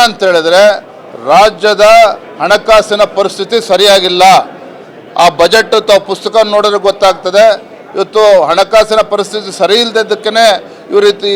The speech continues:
ಈ ರೀತಿ ಬಜೆಟನ್ನು ಇವತ್ತು ಮಾನ್ಯ ಮುಖ್ಯಮಂತ್ರಿಗಳು ಮಂಡನೆ ಮಾಡಿರ್ತಕ್ಕಂಥದ್ದು. ಇವ್ರು ಹಿಂಗೆ ಬಿಟ್ಟರೆ ಅವರು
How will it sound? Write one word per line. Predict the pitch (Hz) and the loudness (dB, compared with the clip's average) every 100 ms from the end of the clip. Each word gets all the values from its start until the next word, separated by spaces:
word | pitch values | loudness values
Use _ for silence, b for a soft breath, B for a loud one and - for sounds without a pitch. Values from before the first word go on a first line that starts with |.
| 202 | -4
ಈ | |
ರೀತಿ | 208 214 202 | -4 -4 -2
ಬಜೆಟನ್ನು | 185 190 196 196 | -2 -2 -4 -2
ಇವತ್ತು | 202 196 | -4 -2
ಮಾನ್ಯ | 180 185 | -4 -2
ಮುಖ್ಯಮಂತ್ರಿಗಳು | 185 180 180 180 196 | -4 -8 -8 -6 -4
ಮಂಡನೆ | 170 175 175 | -4 -4 -2
ಮಾಡಿರ್ತಕ್ಕಂಥದ್ದು. | 160 151 147 143 139 127 117 - - - - - 160 - - - 190 190 - - 233 - - - - - 180 - - 151 - - - 156 160 - - - - 160 | -4 -4 -6 -8 -8 -10 -12 -14 -20 -18 -18 -18 -20 -20 -20 -20 -20 -20 -20 -20 -20 -20 -20 -20 -20 -20 -20 -20 -20 -20 -20 -20 -20 -20 -20 -20 -20 -20 -14 -6
ಇವ್ರು | 190 | -6
ಹಿಂಗೆ | 185 208 233 | -6 -2 -2
ಬಿಟ್ಟರೆ | 226 226 226 | -2 -4 0
ಅವರು | 233 226 208 160 139 - | 2 2 2 -2 -4 -12